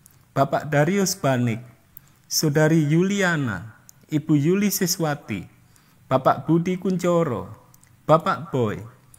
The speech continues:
Saudari Eca Putri, Ibu Shirley Octavia, Saudara Glenn Rumalak, Ibu Hilde Gardis,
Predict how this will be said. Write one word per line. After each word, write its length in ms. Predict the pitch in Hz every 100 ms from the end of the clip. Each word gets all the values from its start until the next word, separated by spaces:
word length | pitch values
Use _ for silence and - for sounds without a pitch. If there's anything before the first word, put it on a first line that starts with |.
| _ _ -
Saudari 400 | 160 147 151 151
Eca 400 | 170 185 202 196
Putri, 560 | - 180 - 120 101 92 - _ - _ 156
Ibu 240 | 156 165
Shirley 480 | - 190 208 196 143
Octavia, 720 | 151 - 156 - 135 110 90 - - - - _ _
Saudara 400 | - 139 135 139 120
Glenn 320 | 151 165 196 190
Rumalak, 560 | 180 170 160 151 107 - - - - - - - -
Ibu 240 | 156 160 147
Hilde 400 | 156 185 185 180
Gardis, 720 | 165 156 151 - 110 - -